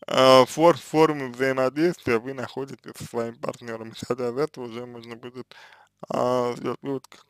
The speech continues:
какое у вас более-менее, ну, такое вот са-, самое такое обобщённое, скажем так, будущее. Вот. Потому что, если, например, э, вам достаточно мало вещей, ам,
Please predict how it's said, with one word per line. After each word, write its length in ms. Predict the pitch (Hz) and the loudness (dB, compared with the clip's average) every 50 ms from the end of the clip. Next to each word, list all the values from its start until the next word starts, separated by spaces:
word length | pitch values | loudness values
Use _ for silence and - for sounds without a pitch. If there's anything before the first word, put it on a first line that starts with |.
| _ | _
какое 320 | - 127 120 - - 131 127 | -10 -10 -10 -8 -8 -8 -6
у 40 | 127 | -6
вас 200 | 123 120 113 117 | -8 -8 -10 -12
более-менее, 600 | 117 120 131 127 123 123 127 135 147 151 170 208 | -10 -8 -6 -6 -6 -8 -8 -10 -10 -10 -10 -12
ну, 140 | 254 202 - _ | -14 -14 -14 _
такое 280 | - 202 - - 123 120 | -14 -12 -8 -8 -6 -6
вот 160 | 117 110 - | -6 -8 -8
са-, 220 | - - 127 113 - - - - | -6 -6 -6 -6 -8 -12 -10 -6
самое 300 | - 151 147 139 139 143 - | -4 -4 -4 -4 -8 -12 -14
такое 400 | _ _ _ - - - 113 - _ - - - - - _ _ _ _ _ - | _ _ _ -14 -14 -14 -14 -16 _ -20 -20 -20 -20 -20 _ _ _ _ _ -8
обобщённое, 800 | - 254 - 127 - - - - 143 143 139 139 131 123 117 107 | 0 4 4 4 4 2 -4 -4 -4 -4 -4 -4 -6 -10 -10 -12
скажем 400 | - - 123 117 117 117 113 110 | -6 -2 -2 -2 -2 -4 -10 -10
так, 260 | - 120 113 - - 120 | -8 -8 -8 -8 -10 -14
будущее. 580 | 120 123 123 - 120 110 - - - 139 - - _ _ _ - - _ _ _ _ - | -12 -12 -10 -10 -10 -12 -12 -12 -14 -16 -16 -18 _ _ _ -20 -20 _ _ _ _ -20
Вот. 320 | 120 120 123 120 - - _ _ _ _ _ _ _ _ - - _ _ _ _ | -16 -12 -10 -10 -10 -12 _ _ _ _ _ _ _ _ -20 -20 _ _ _ _
Потому 340 | - 131 131 135 135 131 | -2 -2 -2 -2 -4 -6
что, 400 | 127 - - - 127 123 120 120 123 | -8 -8 -4 -2 -2 -2 0 -2 -2
если, 260 | 131 127 - - 131 | -2 -4 -4 -8 -12
например, 540 | 120 117 135 135 127 123 123 120 123 - - - | -12 -10 -10 -8 -6 -4 -4 -4 -6 -8 -8 -4
э, 280 | 110 120 123 123 123 | 0 2 2 2 4
вам 280 | 123 127 127 123 127 123 | 4 4 2 2 0 -4
достаточно 440 | 117 - - 120 196 - - 147 151 | -10 -10 -10 -10 -10 -8 -8 -4 2
мало 280 | 175 196 214 240 240 214 | 4 4 4 4 2 0
вещей, 580 | 196 170 - - - - 175 175 170 156 135 _ _ _ _ _ _ _ _ _ _ - | -2 -4 -2 -2 -2 0 0 0 0 -2 -4 _ _ _ _ _ _ _ _ _ _ -6
ам, 760 | 135 135 135 135 135 135 131 127 123 123 123 123 123 131 | -4 -2 0 0 0 0 -2 -4 -10 -18 -20 -20 -20 -20